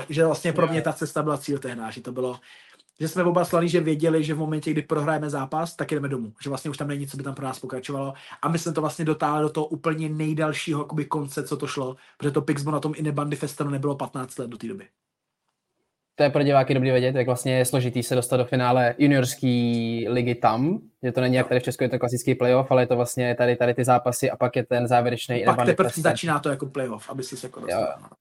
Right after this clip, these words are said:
Speaker 2: Je to vlastně jiný, jiný typ, ne-, nejsem si jistý. Myslím, že to pořád je stejný systém tady,
Speaker 1: Jo, jo,
Speaker 2: ale
Speaker 1: ten systém furt
Speaker 2: to
Speaker 1: funguje,
Speaker 2: tak bylo.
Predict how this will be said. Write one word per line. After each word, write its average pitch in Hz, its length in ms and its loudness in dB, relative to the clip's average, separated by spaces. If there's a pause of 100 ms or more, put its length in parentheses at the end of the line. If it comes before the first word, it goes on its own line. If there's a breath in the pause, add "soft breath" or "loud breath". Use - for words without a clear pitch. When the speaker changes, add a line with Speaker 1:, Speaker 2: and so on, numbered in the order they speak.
(220)
Speaker 2:
Je 127 60 -8
to 143 60 4
vlastně 139 240 6
jiný, 139 320 4
jiný 143 200 4
typ, 139 280 0
ne-, 123 100 0 (200)
nejsem 131 420 2
si 143 100 0
jistý. 127 240 0
Myslím, 135 180 4
že 147 80 4
to 143 120 6
pořád 139 320 6
je 139 60 4
stejný 127 340 2
systém 123 340 -2
tady, 120 160 4
Speaker 1:
Jo, 131 60 6
jo, 139 80 6
Speaker 2:
ale 123 280 4
Speaker 1:
ten 120 100 0
systém 135 280 -4
furt 120 100 -2
Speaker 2:
to 120 80 -6
Speaker 1:
funguje, 127 180 4
Speaker 2:
tak 120 100 4
bylo. 120 140 4